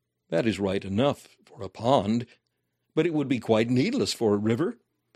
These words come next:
In a river, the foulest may bathe to his heart's content. The fact of its fullness creates a freeness which none may restrict.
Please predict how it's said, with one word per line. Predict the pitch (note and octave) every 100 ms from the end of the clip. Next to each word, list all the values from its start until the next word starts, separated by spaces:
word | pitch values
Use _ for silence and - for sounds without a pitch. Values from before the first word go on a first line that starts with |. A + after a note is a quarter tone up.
| _ _ _ -
In | F#3+
a | B2
river, | G#2 F3 F#3+ A2
the | D#3 D#3
foulest | - G#3+ A3 F3+ A2 -
may | G#2 A2+
bathe | G#2 G2 B2+ C#3+ F3 F#3
to | -
his | D#3+ C3
heart's | D3 F3 -
content. | - F3+ - A3 - - _ _ - - - _ -
The | C#3+
fact | - G#3+ A3 - -
of | B2+ B2
its | B2 -
fullness | - E3 A3 A#2 G2+ -
creates | - C3+ C#3 B2+ - - -
a |
freeness | D#3+ - G3 A#3 E3 C3 -
which | D#3 E3 -
none | E3+ E3 F3 C#3
may | C3 C#3
restrict. | C3+ - - G3+ -